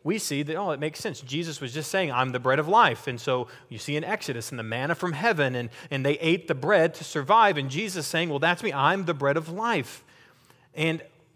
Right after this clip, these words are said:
ultimately, we see Jesus being the bread of life. His body was put on the cross, and then we would have to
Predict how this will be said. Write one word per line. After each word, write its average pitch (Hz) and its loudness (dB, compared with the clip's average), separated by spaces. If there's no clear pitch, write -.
ultimately, 196 2
we 202 0
see 180 -4
Jesus 165 -4
being 143 -2
the 123 0
bread 147 2
of 139 0
life. 170 6
His 143 -2
body 160 6
was 139 -2
put 160 -6
on 139 -2
the 110 -10
cross, - 2
and 170 0
then 156 2
we 254 0
would 170 0
have 160 -4
to 175 -4